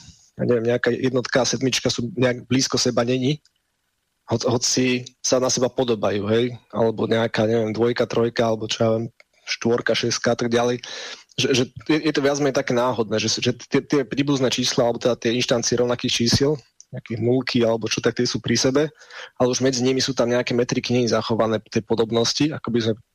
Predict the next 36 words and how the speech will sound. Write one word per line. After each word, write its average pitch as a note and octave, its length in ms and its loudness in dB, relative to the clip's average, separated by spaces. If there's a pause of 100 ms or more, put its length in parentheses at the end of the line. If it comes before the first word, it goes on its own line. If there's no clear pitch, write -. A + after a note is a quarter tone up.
povedzme, A2+ 320 2
že G#2+ 80 -2
predpokladali, A#2 640 0
lebo A#2 160 0
niekedy A#2 240 0
si - 240 0
sedmičku A#2 480 0
a, G#2+ 80 -4 (560)
a - 80 2
devinu A#2+ 320 2
môžeme A#2 240 2
pomýliť, G#2+ 400 0
alebo G2+ 160 2
sedmičku A2 480 0
a G#2+ 80 2
jednotku, A2 320 -2
keď G#2+ 240 0
niekto G#2 240 0
nejak G#2 160 2
š-, - 320 -6
škaredo A2+ 240 2
napíše. A#2+ 560 0 (560)
Ale A#2 160 -2
to B2+ 80 -2
tuto - 160 -4
nevidíme. A2+ 560 0 (640)
Hej, A#2+ 240 2
že A#2 80 0
to, B2 80 0
tuto B2+ 240 -2
ten, B2 160 2
ten A#2+ 160 2
latentný A#2+ 320 -2
priestor B2 400 0
vyzerá A#2+ 320 2
tak, - 240 -6